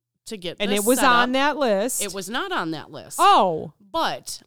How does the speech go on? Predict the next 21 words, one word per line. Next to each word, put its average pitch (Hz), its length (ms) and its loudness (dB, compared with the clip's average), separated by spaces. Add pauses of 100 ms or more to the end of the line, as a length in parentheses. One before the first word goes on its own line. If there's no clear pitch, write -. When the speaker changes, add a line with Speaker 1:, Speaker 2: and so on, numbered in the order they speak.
Speaker 1:
I 277 160 0
skimmed 262 480 -8
through 277 260 -10
the 262 80 -12
list 269 540 -8
and 208 160 -8
thought 202 220 -4
all 160 180 -6
ten 160 180 -10
of 147 60 -10
my 135 140 -12
stores 143 360 -12
were 139 120 -12
on 135 140 -12
the 135 60 -14
list. 151 240 -12
Actually, 147 380 -12
I 135 40 -14
have 127 100 -16
eleven 131 280 -16
stores. - 340 -14